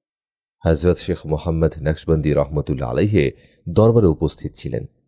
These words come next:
এ ঘটনা সম্পর্কে তিনি স্বয়ং ব্যাখ্যা করেন, সে রাত্রিতে আমি মসজিদে এসে দু রাকাত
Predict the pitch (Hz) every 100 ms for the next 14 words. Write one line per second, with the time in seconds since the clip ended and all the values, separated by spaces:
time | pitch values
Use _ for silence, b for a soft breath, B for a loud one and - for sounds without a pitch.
0 | _ _ _ _ _ _ _ _ 131 147
1 | 98 107 202 226 - 196 185 214 214 208
2 | 185 160 - 147 160 73 62 - 76 92
3 | 92 92 - 60 57 - _ _ _ _
4 | _ _ _ _ _ - 185 175 123 127
5 | - 208 - 71 67 - _ - 117 139
6 | 120 117 95 131 139 151 160 - - 104
7 | 69 92 98 92 98